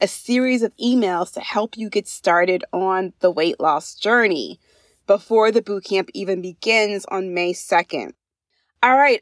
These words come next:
I really want you to consider creating your spring strategy, right? So you can spring forward with your weight loss.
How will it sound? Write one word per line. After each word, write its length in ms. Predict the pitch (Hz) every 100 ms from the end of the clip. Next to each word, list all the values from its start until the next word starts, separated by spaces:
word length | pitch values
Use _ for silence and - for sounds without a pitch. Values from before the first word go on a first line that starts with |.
| -
I 60 |
really 540 | 226 233 202 262 302 320
want 260 | 294 269
you 720 | 233 220 214 180 165 190 359 - _ _ _ _ -
to 180 | - 233
consider 680 | 214 180 - 233 233 233
creating 760 | 240 - 220 196 196 220 226 226
your 200 | 180 185
spring 540 | 180 - - 185 180 180
strategy, 840 | - 160 143 123 - 53 - - _ _ _ _
right? 240 | - 190 -
So 120 | 190
you 120 | 175
can 160 | 175 139
spring 480 | - - 226 262 269
forward 680 | - 285 302 208 170 190
with 280 | 190 190 196 -
your 240 | 190 185
weight 260 | 175 180 -
loss. 340 | 151 123